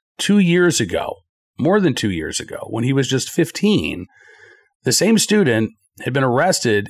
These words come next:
and charged with illegal possession of a firearm, one of those quote-unquote ghost guns, as well as a large capacity magazine banned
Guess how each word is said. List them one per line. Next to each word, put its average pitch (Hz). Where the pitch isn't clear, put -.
and 139
charged 123
with 120
illegal 139
possession 147
of 127
a 127
firearm, 104
one 104
of 101
those 110
quote-unquote 110
ghost 139
guns, 78
as 127
well 160
as 151
a 143
large 139
capacity 147
magazine 127
banned 131